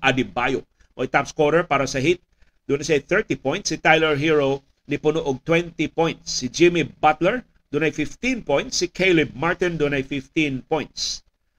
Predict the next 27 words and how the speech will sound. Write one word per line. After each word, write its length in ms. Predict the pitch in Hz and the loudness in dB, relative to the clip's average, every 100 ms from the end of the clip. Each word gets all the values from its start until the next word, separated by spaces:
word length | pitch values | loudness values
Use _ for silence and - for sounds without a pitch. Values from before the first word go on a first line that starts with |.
| _ _ | _ _
Ang 160 | 135 139 | 0 0
Miami, 480 | 127 127 175 196 202 - _ _ | 2 4 4 2 -2 -8 _ _
nagpabilin 560 | 135 135 139 156 165 165 | -4 -2 0 2 0 -2
sa 120 | 160 | -6
ikapito 560 | 147 175 - 180 240 220 165 | -2 -2 2 2 6 4 6
nga 80 | |
luna 320 | 151 147 156 - _ _ _ - | 2 2 0 -4 _ _ _ -6
sa 520 | - 131 117 98 71 _ - | 0 2 2 -2 -8 _ -6
standing 480 | - 156 139 135 131 | 2 2 2 -2 -4
sa 360 | - 139 113 110 _ _ - | -6 -4 -4 -6 _ _ -2
Eastern 320 | 160 - 135 - | -2 -2 -4 -4
Conference. 720 | 131 - 90 - - - - _ _ _ _ _ _ _ _ - | -6 -6 -10 -12 -12 -12 -16 _ _ _ _ _ _ _ _ -4
Samtang 400 | 170 165 165 131 - | -2 0 2 0 0
Houston 400 | 269 - 220 160 | -2 0 0 2
Rockets, 640 | 233 - - - - - - _ _ | 0 -2 -6 -6 -6 -8 -16 _ _
nidaog 400 | 131 135 147 214 | 0 2 4 2
batok 320 | 156 165 175 | 2 0 -2
sa 240 | - 156 143 _ | 0 0 0 _
San 240 | - 190 185 156 | 0 0 0 -4
Antonio 400 | 143 190 170 147 | -2 0 0 -2
Spurs, 400 | - 196 143 - | -2 -2 -2 -2
one 240 | 156 170 | -2 -2
hundred 240 | 160 160 | -2 -2
twenty-two, 640 | - 185 165 135 - 220 156 - _ | -2 -4 -2 -6 -4 -2 -2 -6 _
one 240 | - 180 170 | 0 0 0
hundred 320 | 160 156 - 139 | -2 -4 -4 0
eleven. 400 | 139 156 - | 0 0 -4